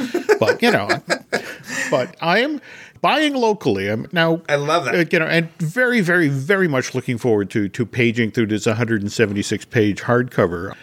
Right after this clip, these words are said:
Speaker 2: Well,
Speaker 1: And
Speaker 2: I will,
Speaker 1: and
Speaker 2: I will caution people to not look at it until after they watch the movie, because they're gonna, you're gonna get some things spoiled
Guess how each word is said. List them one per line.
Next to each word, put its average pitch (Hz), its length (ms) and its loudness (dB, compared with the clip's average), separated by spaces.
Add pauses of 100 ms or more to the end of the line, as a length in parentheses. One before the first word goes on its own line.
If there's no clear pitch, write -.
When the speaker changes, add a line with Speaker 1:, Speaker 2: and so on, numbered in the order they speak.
(120)
Speaker 2:
Well, 156 240 0
Speaker 1:
And 156 120 0
Speaker 2:
I 165 60 2
will, 190 200 2
Speaker 1:
and 196 80 -4
Speaker 2:
I 175 120 2
will 202 160 2
caution 175 420 -2
people 139 300 0
to 135 180 -4
not 139 240 0
look 139 160 0
at 127 160 2
it 123 80 -2
until 123 240 -4
after 123 280 -2
they 123 100 2
watch 117 340 -4
the 117 80 -14
movie, 104 400 -12 (420)
because 127 540 0
they're 131 240 -2
gonna, 139 160 0
you're 147 160 -4
gonna 156 140 0
get 147 180 -2
some 135 140 -2
things 131 480 0
spoiled 117 580 -2